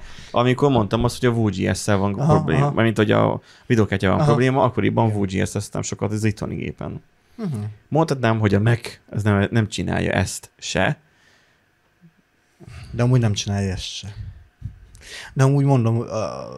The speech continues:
Speaker 2: izé, nekem otthon a, otthoni laptopom nem csinálja ezt, tehát
Speaker 1: Jó.
Speaker 2: nem tudom.
Speaker 1: Jó, de minden gépnek más hibája van.
Speaker 2: Ja, igen. <laughs> Így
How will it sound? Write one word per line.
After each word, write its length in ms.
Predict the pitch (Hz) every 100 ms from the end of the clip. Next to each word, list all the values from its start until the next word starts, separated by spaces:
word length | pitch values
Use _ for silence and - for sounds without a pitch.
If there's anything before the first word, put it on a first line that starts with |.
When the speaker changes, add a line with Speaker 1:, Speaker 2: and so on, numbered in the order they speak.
| 67 62
Speaker 2:
izé, 260 | 117 101 104
nekem 320 | 107 107 113
otthon 240 | 113 110
a, 280 | 110 107 107 -
otthoni 320 | 113 - 92
laptopom 460 | 92 90 - - 95
nem 140 | 95
csinálja 440 | 98 98 95 92
ezt, 180 | 95 -
tehát 380 | - 90 - - _ _
Speaker 1:
Jó. 140 | 98
Speaker 2:
nem 100 | 92
tudom. 240 | 110 95 101 107 _ _ _ _ _ _ _
Speaker 1:
Jó, 240 | - 160 143
de 120 | 120
minden 380 | 139 120 104 101
gépnek 340 | 101 101 95
más 280 | 95 95 92
hibája 360 | 90 90 90 87
van. 120 | 87
Speaker 2:
Ja, 200 | 143 139 117 -
igen. 360 | 113 107 107 104 - - 120
<laughs> 40 | 127 - - - - _ - - - 240 -
Így 180 | 170